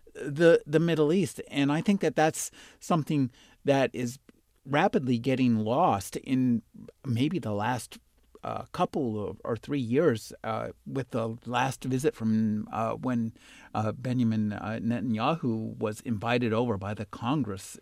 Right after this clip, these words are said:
in kind of a rebuke of Barack Obama. I thought that we're starting to see,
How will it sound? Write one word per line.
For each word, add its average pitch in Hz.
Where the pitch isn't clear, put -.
in 117
kind 120
of 104
a 101
rebuke 110
of 107
Barack 110
Obama. 120
I 104
thought 123
that 127
we're 123
starting 151
to 123
see, 135